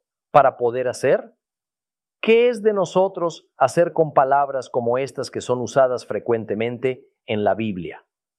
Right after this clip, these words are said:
En general, los cristianos evangélicos tienen una contestación lista cada vez que un atributo comparecido físico de Dios es referido como haciendo presencia. Nosotros decimos,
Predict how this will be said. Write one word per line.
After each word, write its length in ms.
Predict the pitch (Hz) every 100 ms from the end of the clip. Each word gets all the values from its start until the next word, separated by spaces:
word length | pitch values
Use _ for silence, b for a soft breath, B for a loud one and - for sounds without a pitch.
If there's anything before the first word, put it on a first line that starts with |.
| _ _ _ _ _
En 180 | - 127
general, 560 | 123 120 117 123 143 147
los 160 | 131
cristianos 640 | - 113 101 139 143 147 135
evangélicos 720 | 117 107 147 147 151 147 -
tienen 320 | 131 135 131
una 220 | 131 131
contestación 840 | 127 113 113 - 117 - 123 117 120
lista 480 | 151 139 170 165 b b _
cada 420 | - 156 214 226 208
vez 380 | 160 147 147
que 180 | - 110
un 240 | 120 160 180
atributo 680 | 180 180 143 135 139 135 -
comparecido 760 | 110 104 92 87 - 160 160
físico 800 | - _ 156 208 208 233 226 208
de 140 | 208
Dios 480 | 156 120 98 123 - _ _ -
es 160 | 123 147
referido 640 | 175 170 104 104 120 127
como 240 | 117 104 95
haciendo 440 | - 120 131 131
presencia. 720 | 131 117 127 107 87 - - _ _ _ _ _ _ _ _
Nosotros 480 | 104 - 135 143 135
decimos, 640 | 147 - 117 107 107 -